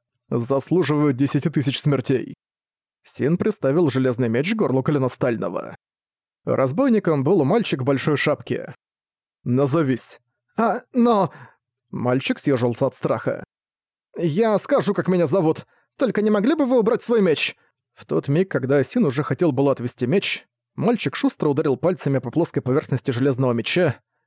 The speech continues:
и тот мгновенно разлетелся на куски. «Нельзя же пользоваться таким тупым клинком! Прости!» Оттолкнувшись от пола,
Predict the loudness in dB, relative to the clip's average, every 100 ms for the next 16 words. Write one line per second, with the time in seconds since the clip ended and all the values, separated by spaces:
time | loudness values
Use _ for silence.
0 | _ -4 0 2 2 2 4 2 2 2
1 | 2 0 0 0 0 0 0 0 -2 -2
2 | -2 -4 _ _ _ _ _ _ 0 2
3 | 4 4 2 2 2 0 0 -2 0 0
4 | 0 0 2 2 2 0 -2 -8 _ _
5 | _ -2 -2 0 0 0 -2 _ _ _
6 | _ _ -4 -2 -2 -2 -2 -2 -2 -4
7 | -4 0 2 4 2